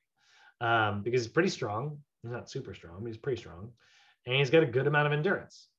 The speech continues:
Not as much as, like, maybe a runner, but still a very, very good amount. That's a type two A athlete. LeBron James, really good example. Very strong. You know, e-, every N B A player, by the way, is a good example. Um,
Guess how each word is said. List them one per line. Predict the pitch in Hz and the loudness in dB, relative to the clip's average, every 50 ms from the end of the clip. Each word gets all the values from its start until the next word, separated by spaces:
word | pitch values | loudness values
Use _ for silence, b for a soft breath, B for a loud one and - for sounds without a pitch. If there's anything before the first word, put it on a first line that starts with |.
| _ _ _ _ - | _ _ _ _ -4
Not | 120 117 117 | 2 2 4
as | 120 110 | 4 2
much | 117 113 98 101 | 0 -4 -6 -6
as, | 107 | -6
like, | 98 98 95 90 | -6 -8 -8 -8
maybe | 98 107 98 90 | -10 -10 -10 -10
a | 82 | -8
runner, | 85 110 160 190 151 113 113 139 147 - _ _ | 0 4 6 6 6 4 0 -6 -8 -12 _ _
but | - 110 104 | -6 -6 -6
still | - - - 123 117 110 | -6 -2 0 0 2 0
a | 98 95 95 | 0 -4 -8
very, | 101 101 101 98 95 | -10 -8 -8 -8 -8
very | 87 90 87 87 87 | -8 -10 -10 -10 -10
good | 87 87 85 | -12 -12 -12
amount. | 85 101 95 - - _ B B B B B B B | -12 -12 -12 -14 -16 _ B B B B B B B
That's | 147 147 160 151 - | 8 8 8 8 4
a | 151 | 0
type | 139 - 147 135 123 - | 0 2 2 2 2 0
two | - - 127 117 | 0 4 4 4
A | 113 107 101 | 4 4 0
athlete. | 95 90 85 - - - - - _ _ _ b b b b b b - 127 | -2 -4 -8 -10 -14 -18 -20 -20 _ _ _ b b b b b b -4 2
LeBron | 120 147 180 175 170 165 147 | 6 8 10 10 10 8 8
James, | 135 156 135 104 87 - - - - - | 6 4 4 2 0 -6 -14 -18 -10 -4
really | 113 123 127 131 127 | 0 2 4 4 4
good | 120 120 | 4 2
example. | 117 107 104 104 98 85 - - - _ _ _ _ _ - | 0 0 -2 -6 -8 -10 -14 -18 -20 _ _ _ _ _ -2
Very | 123 123 147 | 0 0 0
strong. | 147 - - 156 160 151 131 120 127 127 | 0 0 2 4 6 6 6 4 2 0
You | 143 | -2
know, | 135 123 - | -2 0 2
e-, | 156 175 170 165 | 4 4 4 6
every | 170 175 156 139 143 135 120 | 6 6 6 6 4 2 2
N | 110 113 | 0 -2
B | 104 104 101 | -4 -6 -6
A | 87 90 | -8 -10
player, | - 95 92 87 87 | -12 -12 -12 -12 -12
by | 90 92 87 | -12 -12 -12
the | 87 90 | -12 -12
way, | 85 82 | -12 -12
is | 82 90 | -14 -14
a | 95 | -14
good | 92 95 87 | -14 -14 -14
example. | 92 - 87 80 82 - - _ b b b b b b b b | -16 -18 -20 -20 -20 -20 -20 _ b b b b b b b b
Um, | 135 135 143 139 135 131 123 120 117 107 | 6 8 8 8 10 8 6 6 4 0